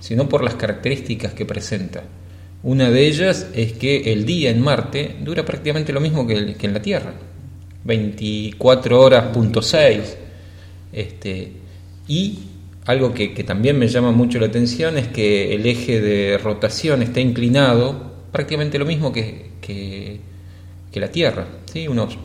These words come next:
veinticinco grados. Entonces yo creo que la cuestión de gemelos está dado no por el tamaño, sino por las características. También hay, este,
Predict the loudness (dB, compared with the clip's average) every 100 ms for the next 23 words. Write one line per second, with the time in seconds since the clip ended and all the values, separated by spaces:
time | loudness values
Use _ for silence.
0 | -14 -12 -4 -2 -2 -2 0 0 0 -2
1 | -2 -4 -10 -16 -16 -8 -4 0 0 0
2 | -2 -2 2 4 4 4 2 2 0 2
3 | 2 2 2 2 4 6 6 4 2 0
4 | -6 -6 -10 -14 -14 -2 4 8 10 10
5 | 8 2 -10 -4 4 4 6 4 4 2
6 | 2 4 4 2 2 4 4 4 2 0
7 | 0 0 2 2 2 -4 -8 -6 -4 0
8 | 2 4 4 0 -4 -14 -16 -18 -14 -8
9 | -8 -8 -10 -8 -8 -8 -10